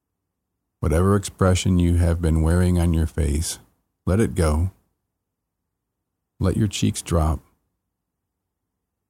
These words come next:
Your jaw. Let your jaw drop. Your bottom teeth separate from your top teeth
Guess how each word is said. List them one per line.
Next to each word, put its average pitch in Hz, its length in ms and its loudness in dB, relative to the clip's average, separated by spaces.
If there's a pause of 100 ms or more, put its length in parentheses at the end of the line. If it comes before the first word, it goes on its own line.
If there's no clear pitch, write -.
(2500)
Your 82 120 0
jaw. 80 520 2 (3000)
Let 123 120 -2
your 120 160 0
jaw 98 340 2
drop. 80 480 0 (1500)
Your 87 140 -2
bottom 80 420 2
teeth 76 380 -2 (240)
separate 90 500 0
from 87 160 -2
your 78 100 0
top - 360 -2
teeth 82 400 -6